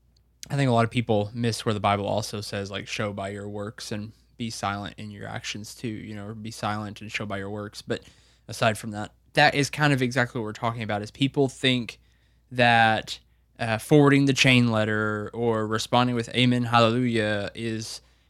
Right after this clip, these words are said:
is their ticket to heaven, and they, they think that they have to go on this internet crusade or this crusade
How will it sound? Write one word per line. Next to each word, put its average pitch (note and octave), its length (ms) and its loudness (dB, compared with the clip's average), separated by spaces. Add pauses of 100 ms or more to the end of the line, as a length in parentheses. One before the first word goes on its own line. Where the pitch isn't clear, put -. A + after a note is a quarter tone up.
is A2 180 -8
their A2 160 -2
ticket A#2+ 320 -4
to A2+ 80 -8
heaven, B2 580 6
and A#2+ 400 2
they, A#2 240 2 (200)
they B2+ 200 6
think C#3 240 -2
that B2+ 80 -14
they C3 100 0
have B2+ 140 -4
to C3 60 -8
go B2+ 60 2
on B2 100 2
this A2+ 200 -4 (160)
internet E3+ 400 6
crusade B2+ 800 4
or A#2 320 -2 (220)
this B2+ 140 0
crusade C#3+ 840 4